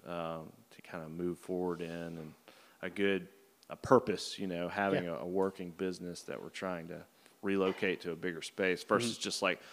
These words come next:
Speaker 1: "All right, I'm gonna go buy a warehouse building in a good location, but what am I gonna do with it?"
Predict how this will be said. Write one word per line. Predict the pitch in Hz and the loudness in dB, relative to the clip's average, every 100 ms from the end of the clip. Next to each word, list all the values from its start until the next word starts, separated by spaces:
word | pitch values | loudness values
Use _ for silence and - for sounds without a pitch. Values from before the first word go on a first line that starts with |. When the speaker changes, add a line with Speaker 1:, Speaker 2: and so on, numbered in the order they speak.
| - - | -8 8
Speaker 1:
"All | 139 | 10
right, | 117 | 12
I'm | 120 | 10
gonna | 113 | 8
go | 107 | 8
buy | 104 107 | 12 12
a | 101 | 12
warehouse | 107 101 92 | 10 8 4
building | - 104 98 98 | 0 -2 0 -2
in | 92 | -2
a | 87 | 0
good | 98 | 0
location, | 95 - 104 101 98 | 0 2 2 2 0
but | 95 | 0
what | 92 | 2
am | 101 | 2
I | 98 | 2
gonna | 92 | -2
do | 90 92 | -2 -2
with | |
it?" | 90 | -2